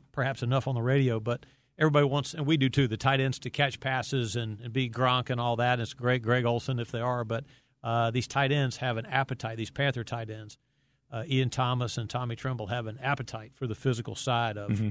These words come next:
Speaker 1: the game, blocking, and that, that does help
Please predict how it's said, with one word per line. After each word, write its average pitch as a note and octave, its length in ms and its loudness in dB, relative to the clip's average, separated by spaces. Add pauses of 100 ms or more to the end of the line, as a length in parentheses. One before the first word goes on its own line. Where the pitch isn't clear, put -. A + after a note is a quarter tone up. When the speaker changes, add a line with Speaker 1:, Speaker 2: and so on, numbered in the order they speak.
(100)
Speaker 1:
the A#2+ 80 -4
game, A2 300 0
blocking, A2+ 600 -2
and B2 80 -10
that, A#2 200 0 (140)
that B2 140 0
does A#2+ 220 2
help A#2+ 320 -2